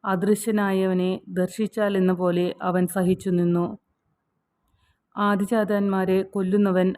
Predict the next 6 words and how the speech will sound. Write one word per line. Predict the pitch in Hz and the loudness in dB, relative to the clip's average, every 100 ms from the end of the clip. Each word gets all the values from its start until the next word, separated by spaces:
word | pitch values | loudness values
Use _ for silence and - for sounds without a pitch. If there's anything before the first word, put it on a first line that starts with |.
| 196 | -2
അവരെ | 185 185 | 0 2
സ്പർശിക്കാതിരുന്നതിന് | 185 - 190 - 208 208 190 180 185 180 180 180 - _ _ | 0 -4 -6 -6 -6 -4 -2 0 0 2 0 -2 -6 _ _
വിശ്വാസത്തിൽ | 208 196 226 214 214 190 190 - | -6 -2 0 0 -2 -4 -4 -2
അവൻ | 180 180 180 | -2 0 -2
പെസഹ | 196 185 208 190 | -4 -4 -4 -2
ആചരിക്കുകയും | 214 196 165 180 175 170 185 180 175 | -2 0 0 -2 -2 -4 -2 0 -2